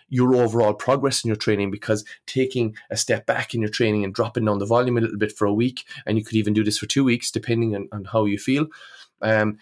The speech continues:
you're gonna see a massive difference when you come back into your, your sessions again and you start to ramp the volume up.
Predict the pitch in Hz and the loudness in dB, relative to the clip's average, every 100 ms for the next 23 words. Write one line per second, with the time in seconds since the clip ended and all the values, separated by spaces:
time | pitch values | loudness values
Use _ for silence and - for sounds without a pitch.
0 | - 113 120 113 104 - 110 107 107 - | -6 0 0 2 0 0 0 0 -2 -4
1 | 107 104 104 - 104 104 - 120 110 104 | -4 -6 -8 -4 -4 -4 -4 0 0 0
2 | - 107 - 107 104 104 - - 98 - | -2 -2 -2 0 0 -2 -8 -4 0 0
3 | 101 - 101 104 107 101 101 98 - - | 0 0 0 0 2 2 0 -2 -4 -6
4 | - 110 107 - 98 98 101 110 104 | -2 -2 -2 -2 0 0 2 0 -2